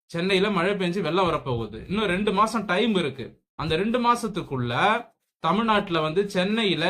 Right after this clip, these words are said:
என்னென்ன அடிப்படை வசதிகள் செய்யலாம், இந்த கழிவுநீர் வாய்க்கால்கள் அதெல்லாம் சரி பண்ணலாமா, மழைநீர் வடிகால்களை சரி பண்ணலாமா, எந்தெந்த வார்டுல எவ்வளவு வேலைகள் நடந்து முடிஞ்சிருக்கு, இதெல்லாம் போய்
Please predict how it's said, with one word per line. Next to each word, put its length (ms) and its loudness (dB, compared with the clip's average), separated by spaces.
என்னென்ன 480 2
அடிப்படை 400 2
வசதிகள் 520 -2
செய்யலாம், 540 2
இந்த 140 -2
கழிவுநீர் 600 2
வாய்க்கால்கள் 680 0
அதெல்லாம் 280 0
சரி 160 -4
பண்ணலாமா, 400 -2
மழைநீர் 500 4
வடிகால்களை 580 2
சரி 220 -6
பண்ணலாமா, 560 0
எந்தெந்த 440 0
வார்டுல 520 2
எவ்வளவு 400 0
வேலைகள் 440 0
நடந்து 260 0
முடிஞ்சிருக்கு, 580 -4
இதெல்லாம் 540 2
போய் 200 0